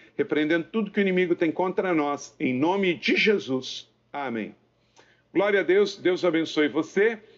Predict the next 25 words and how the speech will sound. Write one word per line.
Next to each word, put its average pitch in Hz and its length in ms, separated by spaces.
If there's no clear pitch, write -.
Um 160 120
grande 196 280
abraço 196 560
e - 60
devolvo 175 460
aí 208 340
ao 147 140
meu 175 180
querido 202 640
amigo 180 440
pastor 170 540
Jacó. 131 680
Um 135 80
abraço 170 400
aqui 165 140
do 139 80
pastor - 300
Carlito, 160 420
da - 80
pastora 139 400
Leila, 175 320
da 139 100
Igreja 190 440
da 160 120
Cidade 156 520